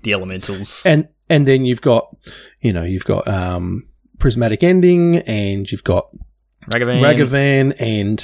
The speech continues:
Speaker 2: you've got, um, the Urza Saga, and, like, I think that the list goes on. So I, I don't think you'll find that if you looked at the list of decks that are here now, you've got, you know,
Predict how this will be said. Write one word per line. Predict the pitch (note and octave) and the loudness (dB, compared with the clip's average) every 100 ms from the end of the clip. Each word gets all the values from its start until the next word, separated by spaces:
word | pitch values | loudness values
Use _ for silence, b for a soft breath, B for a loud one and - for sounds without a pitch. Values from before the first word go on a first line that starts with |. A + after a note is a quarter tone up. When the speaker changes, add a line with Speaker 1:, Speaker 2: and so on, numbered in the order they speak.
| - | -4
Speaker 2:
you've | C3 - | -4 0
got, | G#2+ G2 - | -2 -2 -4
um, | G#2 F#2+ G2+ - - | -6 -4 -8 -8 -4
the | G2+ G2+ - | -2 -4 -4
Urza | C3 G2+ G#2 | -4 -4 -4
Saga, | - D#3 D3+ C#3+ C#3+ - | -2 0 2 0 -2 -4
and, | B2 B2 | -4 0
like, | B2 - B B B - | -2 -4 B B B -2
I | C#3 | 2
think | F3+ A3 | 2 2
that | A#3 - | -2 0
the | A#2 | 0
list | G2+ B2 - - | 0 -2 -4 -2
goes | G2+ A2+ | 0 0
on. | F#2+ | -2
So | F2+ C#3 - F3 | 0 -2 0 -2
I, | E3+ - B B B B _ _ - | 0 -2 B B B B _ _ -2
I | D3 | -2
don't | - A3 - | 0 -2 0
think | A#3+ - | -2 0
you'll | E3+ | 0
find | D3 C3+ C3+ | 2 2 2
that | B2+ - | 0 0
if | D#3+ - | -2 2
you | F3 | 2
looked | E3 - | 2 0
at | - | -2
the | A#2+ | 0
list | A2+ B2+ E3+ - - B B B B B _ - | 0 0 0 -2 -10 B B B B B _ -4
of | A2 - | -4 -2
decks | B2+ - - | -2 -2 -2
that | A#2+ | 0
are | A2 | 0
here | - A#2 G#2+ | -2 -2 0
now, | A2 G#2+ E2+ G#2 | 0 0 -2 -2
you've | A2+ - | -4 0
got, | A#2 - - B B B B B B B _ | -2 -2 -8 B B B B B B B _
you | E3 | 0
know, | G#2 | 2